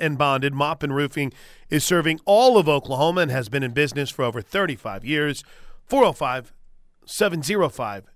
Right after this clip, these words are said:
three eight four three. From the four oh five, um, do you think –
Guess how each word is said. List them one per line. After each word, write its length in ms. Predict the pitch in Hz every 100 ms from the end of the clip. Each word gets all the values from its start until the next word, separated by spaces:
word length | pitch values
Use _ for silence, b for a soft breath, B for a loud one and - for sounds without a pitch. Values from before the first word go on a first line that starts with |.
| _
three 200 | 151 143
eight 280 | 135 131 - _ _ _ _
four 460 | - 113 104 95 _ _ _ _
three. 320 | - 180 120 87
From 240 | 220 240
the 80 | 165
four 320 | - 165 147
oh 280 | 127 113 98 _ _
five, 640 | _ - 104 80 98 131 _ _ _ _ _ _ _ _ _ -
um, 560 | 139 139 135 135 123 _ _ _ _ _ _ _ - _ _ _ 113 98
do 140 | 160 165
you 180 | 160 247
think – 580 | - 180 160 196 -